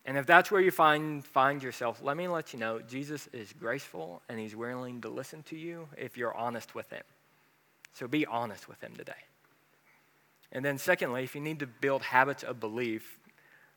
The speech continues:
uh, we pastors are here for a reason, to walk with you and to talk to you about building habits of belief in your life. But the band can go ahead and come up. And the only question I have today, this is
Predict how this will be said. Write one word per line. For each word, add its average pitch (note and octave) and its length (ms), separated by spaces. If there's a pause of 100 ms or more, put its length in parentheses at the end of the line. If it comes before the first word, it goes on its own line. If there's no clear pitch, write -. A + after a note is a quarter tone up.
uh, D3 260 (140)
we F3+ 140
pastors F3+ 520
are D#3 100
here E3 220
for E3 200
a D#3+ 40
reason, D#3+ 300 (340)
to C#3 80
walk E3+ 260
with G2+ 180
you G#2 240
and B2 240
to C3+ 100
talk D3+ 260
to C#3 80
you B2+ 60
about A#2 240
building B2+ 300
habits A2 360
of A2 100
belief G#2+ 320
in A2 100
your A2 120
life. A2 280 (380)
But B2 140
the B2+ 80
band D3+ 260
can D3+ 120
go C#3+ 120
ahead D3 140
and B2 100
come C3+ 180
up. B2+ 280
And D3 160
the D#3+ 80
only A#3+ 160
question F#3+ 320
I C#3 80
have D#3+ 180
today, C3+ 280 (260)
this A#3+ 160
is A#3+ 100